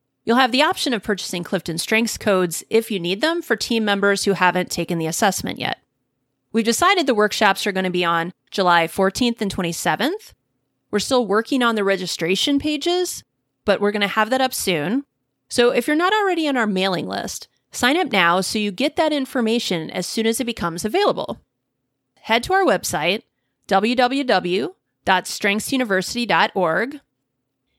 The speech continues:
Click on the pop-up, and you'll both get a free supervisor support bundle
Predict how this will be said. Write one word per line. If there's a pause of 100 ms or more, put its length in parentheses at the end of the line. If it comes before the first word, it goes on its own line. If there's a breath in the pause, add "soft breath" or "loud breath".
(140)
Click
on
the
pop-up, (440)
and
you'll
both
get
a
free
supervisor
support
bundle